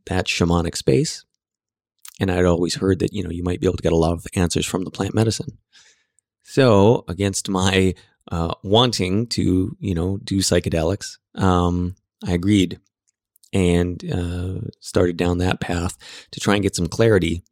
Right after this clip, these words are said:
on what was the next steps for me. And so as this all was going on, um, I also had, uh, one, uh, civilian lover in Los Angeles at the time.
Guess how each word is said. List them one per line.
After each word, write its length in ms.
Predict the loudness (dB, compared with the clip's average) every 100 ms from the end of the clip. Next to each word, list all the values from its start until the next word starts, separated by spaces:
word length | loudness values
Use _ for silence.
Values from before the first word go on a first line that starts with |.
| _ _
on 340 | -2 2 2 0 -4
what 340 | 0 2 0
was 540 | 2 2 2 0 -4 -6
the 140 | -6
next 240 | -6 -8 -6
steps 260 | -6 -4
for 120 | -2 -2
me. 200 | -4 -8 -14 _ _ _ _ _ _ _ _ _ _ _ -20 _
And 160 | 0 2
so 140 | 4
as 180 | 4 4
this 180 | 4 4
all 160 | 6 4
was 100 | 4
going 260 | 2 4
on, 340 | 4 2 -2 -8 _ -20 -20 _ _ _ -2
um, 440 | 2 4 2 0
I 80 | 0
also 260 | 0 2 0
had, 460 | 0 -2 -2 -4 -6
uh, 340 | -4 -4 -4 -8 -12 _ _ _ _
one, 440 | 0 2 4 2 -2
uh, 260 | -2 -4
civilian 500 | -6 -2 2 4 2
lover 460 | 2 2 2 0 -4 -2
in 240 | 0 0
Los 280 | 0 -2 -2
Angeles 400 | -2 0 0 -2
at 100 | -6
the 80 | -6
time. 400 | -6 -4 -6